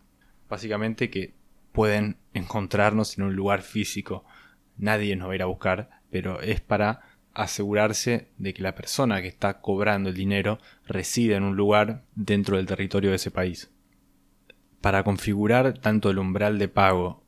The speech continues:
como la verificación del pin, hay una descripción más detallada que está dentro del post del blog.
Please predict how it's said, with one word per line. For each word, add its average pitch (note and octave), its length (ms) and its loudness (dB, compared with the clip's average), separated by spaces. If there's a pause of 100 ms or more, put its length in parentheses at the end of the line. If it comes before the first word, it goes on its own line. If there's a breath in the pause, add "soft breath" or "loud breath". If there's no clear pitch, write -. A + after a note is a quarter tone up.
como F2+ 640 -2 (260)
la G2+ 200 0
verificación F#2+ 640 0
del G2 120 2
pin, C3 420 2 (280)
hay G#2 140 -2
una G2+ 140 2
descripción G#2 500 -4
más G2+ 160 0
detallada G#2+ 560 4
que F#2 80 -4
está G2+ 240 2
dentro G2+ 580 0
del F2+ 300 -2
post - 380 -2
del G2 160 -4
blog. F2+ 320 -2